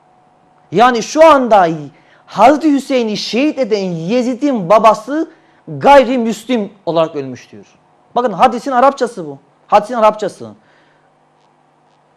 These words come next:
Cübbeli Ahmet'e ben bu, bunu yoksa maillerim, gönderirim Cübbeli Ahmet'e. E, bulabilir bunu. Kendi kaynaklarında vardır. Ahmet bin Hanbel'in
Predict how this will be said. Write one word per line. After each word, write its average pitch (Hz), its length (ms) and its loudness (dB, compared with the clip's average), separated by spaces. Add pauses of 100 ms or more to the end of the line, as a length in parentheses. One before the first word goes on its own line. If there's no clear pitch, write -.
(140)
Cübbeli 240 360 -2
Ahmet'e 226 420 -2
ben 220 360 -8
bu, 190 260 -10
bunu 226 260 -6 (220)
yoksa 220 320 -2
maillerim, 214 500 -2
gönderirim 202 400 -2
Cübbeli 170 340 -6
Ahmet'e. 143 300 -10
E, 160 200 -16
bulabilir 214 420 -2
bunu. 160 240 -8 (280)
Kendi 190 200 -8
kaynaklarında 214 560 -4
vardır. 165 220 -2
Ahmet 175 340 -8
bin 196 40 -10
Hanbel'in 196 420 -8